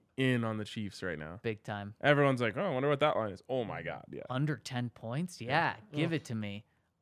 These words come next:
Speaker 2: Only over ten points by half a p-, oh, let me smash that.
Speaker 3: Yep.
Speaker 2: Yeah. It's gonna keep
Speaker 1: Yikes.
Speaker 2: going.
Speaker 1: It's, yeah, I think it probably might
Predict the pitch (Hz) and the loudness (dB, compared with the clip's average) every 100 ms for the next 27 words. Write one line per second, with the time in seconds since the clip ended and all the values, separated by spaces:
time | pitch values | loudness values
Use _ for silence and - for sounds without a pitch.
0 | - 151 185 170 - 143 156 208 - 196 | -2 2 6 4 4 2 2 0 0 0
1 | 196 202 214 - 156 151 160 185 143 - | 0 0 0 0 0 6 6 6 2 4
2 | 175 131 95 143 180 139 - - 127 165 | 6 6 4 6 6 2 -8 -6 0 4
3 | 214 - - 110 95 - 143 127 110 92 | 4 2 -2 -2 -4 -10 -10 -6 -4 -6
4 | - _ _ _ - 147 120 117 - 95 | -14 _ _ _ -2 0 0 -2 -6 -10
5 | 113 117 127 101 110 104 110 107 - 104 | -8 -8 -6 0 0 0 -4 -6 -4 -2
6 | 101 101 95 | -2 -2 -6